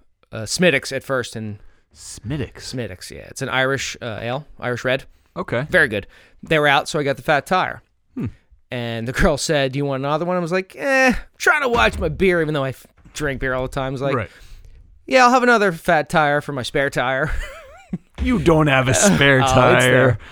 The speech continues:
Speaker 2: Oh, come
Speaker 1: Okay.
Speaker 2: on.
Speaker 1: So that ends.
Speaker 2: Right.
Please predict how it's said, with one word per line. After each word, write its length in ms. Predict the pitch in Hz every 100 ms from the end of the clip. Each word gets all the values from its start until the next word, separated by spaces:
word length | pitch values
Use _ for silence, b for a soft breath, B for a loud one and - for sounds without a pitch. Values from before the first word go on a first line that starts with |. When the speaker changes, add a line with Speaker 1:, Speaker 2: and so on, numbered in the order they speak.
| B B
Speaker 2:
Oh, 140 | 135 123
come 240 | - 147
Speaker 1:
Okay. 160 | 107 104
Speaker 2:
on. 200 | 101 98 b b b
Speaker 1:
So 440 | - - 262 208 240 - -
that 300 | 170 202 175
ends. 460 | 123 156 226 - -
Speaker 2:
Right. 220 | 110 95